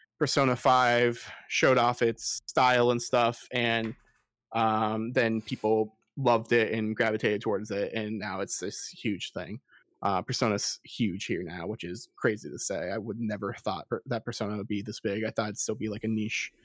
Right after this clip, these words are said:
title, um, series. Um, so, yeah, so given the climate back then in, like, two thousand ten, two thousand eight, um,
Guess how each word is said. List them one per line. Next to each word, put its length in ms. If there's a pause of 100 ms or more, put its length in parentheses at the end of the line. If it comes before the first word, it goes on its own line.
(500)
title, 380 (320)
um, 540
series. 600 (220)
Um, 680 (640)
so, 920 (100)
yeah, 360 (100)
so 160
given 380
the 80
climate 440
back 200
then 320
in, 100
like, 160
two 140
thousand 340
ten, 320
two 120
thousand 240
eight, 280
um, 560